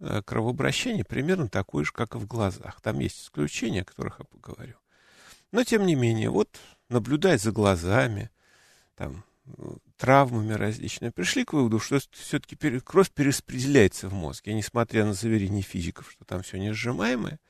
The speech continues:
Значит, в этом как-то засомневались. Ну и дальше довольно быстро выяснилось,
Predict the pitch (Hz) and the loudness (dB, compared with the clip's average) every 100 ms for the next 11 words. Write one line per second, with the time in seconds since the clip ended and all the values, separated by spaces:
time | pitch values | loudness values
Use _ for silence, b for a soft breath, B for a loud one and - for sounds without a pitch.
0 | b b b _ - 113 - 175 226 - | b b b _ -6 -6 -2 0 0 2
1 | 135 - - 127 - - 139 113 - - | 2 0 -2 -6 -6 -4 -2 -2 -4 -10
2 | - - - 180 254 170 131 190 - - | -18 -20 -2 4 4 6 6 6 2 2
3 | 123 156 139 104 139 - 135 104 92 85 | 2 2 0 0 -2 -2 0 2 2 0
4 | - 143 170 | -4 -6 -8